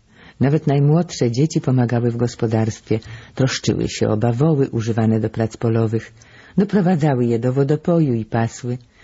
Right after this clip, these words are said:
a czasem nawet prowadziły je podczas orki. Zajęciem zarówno dla chłopców, jak i dziewczynek była pomoc przy mieleniu ryżu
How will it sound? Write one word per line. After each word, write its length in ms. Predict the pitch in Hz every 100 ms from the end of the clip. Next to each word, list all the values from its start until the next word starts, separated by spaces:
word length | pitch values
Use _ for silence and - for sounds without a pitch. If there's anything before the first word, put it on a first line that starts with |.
| -
a 80 | -
czasem 320 | 151 226 208
nawet 240 | 147 131 123
prowadziły 580 | 156 156 135 104 104
je 140 | 160 185
podczas 420 | - - 123 123
orki. 400 | - 160 - - - _ _ _ _ _ _ _ _ _ - - -
Zajęciem 640 | 160 185 262 330 320 240 202
zarówno 440 | 135 170 233 220 180
dla 160 | 156
chłopców, 540 | 143 - 220 - 151 214
jak 160 | -
i 40 | 127
dziewczynek 600 | 120 - - 285 208 156
była 220 | 185 170
pomoc 420 | - 254 294 254
przy 160 | - 196
mieleniu 440 | 175 170 170 160
ryżu 400 | 139 127 120 135